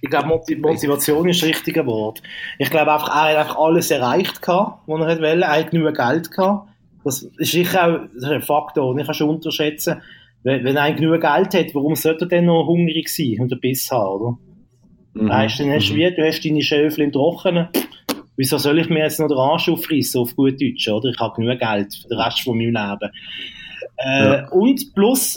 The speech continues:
Speaker 1: äh, er hat im Interview immer gesagt, ja, erstens hat er, er hat zugegeben, er hat nicht wirklich, nicht wirklich Bock gehabt am Schluss. Äh, und, und das Publikum, äh, sei einfach, ähm, nicht mehr da gewesen, weil, weil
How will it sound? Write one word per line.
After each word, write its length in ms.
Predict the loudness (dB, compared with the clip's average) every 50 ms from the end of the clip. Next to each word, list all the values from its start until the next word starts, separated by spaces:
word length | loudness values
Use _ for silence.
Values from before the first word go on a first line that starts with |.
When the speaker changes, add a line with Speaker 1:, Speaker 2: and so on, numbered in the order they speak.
| -4 0
Speaker 1:
äh, 60 | 2
er 340 | 2 2 4 4 4 4 2
hat 100 | 2 2
im 80 | 2 4
Interview 320 | 4 2 2 2 2 2 2 2
immer 140 | 2 2 2
gesagt, 380 | 0 0 2 2 2 0 0 0 0
ja, 220 | 0 2 2 2
erstens 400 | 2 2 2 2 2 0 0 0
hat 160 | 0 0 0 0
er, 420 | 0 2 2 2 0 0 -4 -8 _ _ -8 -4
er 100 | -4 -4
hat 120 | -4 -2
zugegeben, 300 | 0 0 2 2 2 2
er 160 | 4 4 2
hat 120 | 2 0 -2
nicht 160 | -2 -2 0
wirklich, 420 | 2 2 2 2 2 2 2 2
nicht 180 | 2 2 2 2
wirklich 260 | 2 2 2 0 2
Bock 280 | 2 0 -2 -2 -6 -2
gehabt 180 | -2 0 0 0
am 40 | -2
Schluss. 500 | 0 0 0 0 0 -4 -8 -8 -10 -14 -20 -20 -20 -20 -20 -20 _ _ _ _ -4
Äh, 340 | 0 2 4 4 4 2 2 2
und, 240 | 0 0 0 2
und 180 | 2 2 2 2
das 200 | 0 0 0 0
Publikum, 640 | -2 -2 0 0 0 2 2 2 2 2 2 0 0 0
äh, 100 | -2 -4
sei 180 | -2 -2 0 0
einfach, 300 | 0 -2 -4 -10 -6 -2 0
ähm, 800 | 0 2 2 2 2 2 0 0 0 0 0 0 0 -2 -4 -8 -12 -20 -20 _ _ _ _ _ _ _ -4
nicht 20 |
mehr 140 | 0 0 2 2
da 100 | 4 4 4 4 2
gewesen, 340 | 0 -2 0 0 2 2 2
weil, 200 | 2 2 2 2
weil 320 | 2 0 0 0 -2